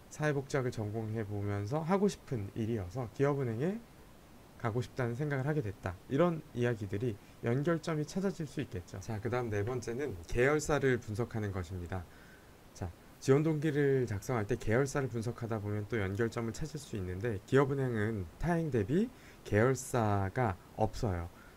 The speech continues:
어, 무슨 이야기냐면 은행들 중에는 금융 지주 체계 안에 있는 은행이 있고, 그렇지 않고 기업은행처럼 이제 독자적으로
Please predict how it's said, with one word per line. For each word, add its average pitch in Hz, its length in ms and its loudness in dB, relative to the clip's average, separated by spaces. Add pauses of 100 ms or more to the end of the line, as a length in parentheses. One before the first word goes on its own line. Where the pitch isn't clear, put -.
(160)
어, 95 180 0
무슨 113 300 0
이야기냐면 104 600 0 (360)
은행들 147 340 6
중에는 139 460 0
금융 151 400 4
지주 131 320 -4
체계 117 580 2
안에 113 240 4
있는 131 260 2
은행이 95 320 0
있고, 90 480 -4 (320)
그렇지 117 360 2
않고 95 400 -2
기업은행처럼 127 1000 2 (400)
이제 98 220 0
독자적으로 107 680 2